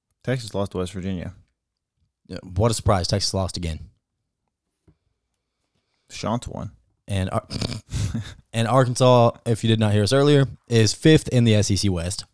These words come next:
Speaker 2: Yikes.
Speaker 1: Couldn't be
Speaker 2: Seven
Speaker 1: happier.
Speaker 2: and four, about to be eight and four, fifth in the S E C West.
Speaker 1: Couldn't be happier with fifth place, with that record.
Speaker 2: Mississippi State is ahead of us. We beat 'em.
Speaker 1: Yeah.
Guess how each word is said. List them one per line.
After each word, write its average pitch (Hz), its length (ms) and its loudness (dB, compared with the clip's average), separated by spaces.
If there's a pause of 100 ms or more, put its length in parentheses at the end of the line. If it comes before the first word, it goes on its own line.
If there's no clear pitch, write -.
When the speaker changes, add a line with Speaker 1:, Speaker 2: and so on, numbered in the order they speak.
(120)
Speaker 2:
Yikes. 98 360 0 (1800)
Speaker 1:
Couldn't 117 180 2
be 101 60 0
Speaker 2:
Seven 160 260 6
Speaker 1:
happier. 165 80 6
Speaker 2:
and 131 80 -2
four, 98 420 2
about 123 140 0
to 127 60 2
be 120 100 2
eight 113 160 2
and 101 100 -10
four, 98 240 -2
fifth - 460 4
in 117 80 -2
the 107 100 0
S 98 160 -4
E 92 40 -10
C 90 120 -8
West. 82 180 -12
Speaker 1:
Couldn't 120 220 0
be 107 80 -2
happier 82 400 -10 (300)
with 95 160 -12
fifth 80 220 -10
place, - 280 -10
with 92 120 -8
that 85 120 -2
record. 82 340 -6 (2000)
Speaker 2:
Mississippi 131 380 -2
State 120 200 2
is 98 100 0
ahead 80 160 -4
of - 80 -16
us. - 140 -10 (1080)
We 101 60 -8
beat 104 160 2
'em. 92 120 -16 (1300)
Speaker 1:
Yeah. - 80 -20